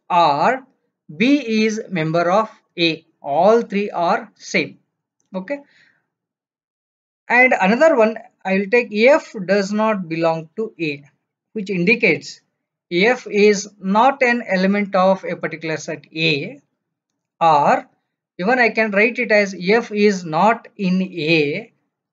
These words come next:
or even I can write F is not a member of A.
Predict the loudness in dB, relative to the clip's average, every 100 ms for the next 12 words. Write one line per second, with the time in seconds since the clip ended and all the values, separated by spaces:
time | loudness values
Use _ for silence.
0 | -2 2 4 2 -2 _ -12 -4 -4 -2
1 | -2 -2 -2 -4 -4 0 2 2 0 -10
2 | _ _ -2 0 0 -2 -10 -4 -2 -2
3 | -6 -12 -2 0 2 -2 -6 -8 -6 -4
4 | -4 -4 -2 0 0 -2 _ _ _ _
5 | -10 -8 -8